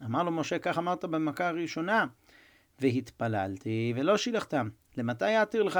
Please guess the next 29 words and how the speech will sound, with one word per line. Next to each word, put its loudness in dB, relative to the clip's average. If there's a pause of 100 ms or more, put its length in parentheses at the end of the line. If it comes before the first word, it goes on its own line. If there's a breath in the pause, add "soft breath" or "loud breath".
ולעבדיך? 0 (300)
השיבו -4
פרעה, -4 (420 soft breath)
חטאתי 0
לשם -2
אלוקיכם -2
ולכם, -2 (140)
עכשיו -4
אני -2
משלחן. -6 (520 soft breath)
כששמע -2
משה -2
כך, -2
ויצא -2
משה -4
מעם -4
פרעה 0
את -2
העיר, 0
ויפרוס -2
כפיו 0
אל 2
השם, -4
וגומר, -2 (480 soft breath)
ומטר 2
לא 0
ניתח -2
ארצה. 0 (680 soft breath)
תלען 4